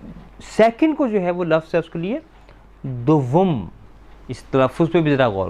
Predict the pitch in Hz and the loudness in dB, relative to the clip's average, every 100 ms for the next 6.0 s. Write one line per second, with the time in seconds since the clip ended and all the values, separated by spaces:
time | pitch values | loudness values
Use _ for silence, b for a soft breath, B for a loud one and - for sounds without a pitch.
0 | - 92 - B B B - 208 - 214 | -6 -12 -14 B B B -6 -6 0 2
1 | 196 143 151 185 202 190 170 175 175 170 | 2 2 2 4 2 -2 -4 -4 -4 -2
2 | 190 202 180 - 131 127 135 143 143 135 | -2 -4 -6 -6 0 0 0 -2 -2 -2
3 | 120 147 165 165 139 143 123 120 123 139 | 2 2 2 2 0 -2 -4 -6 -8 -4
4 | 131 127 135 143 139 135 131 135 - 131 | -2 -2 0 0 0 -2 -8 -8 -4 -2
5 | 127 - 123 - 120 123 117 120 139 151 | -2 -4 -8 -6 -4 -2 0 0 0 -4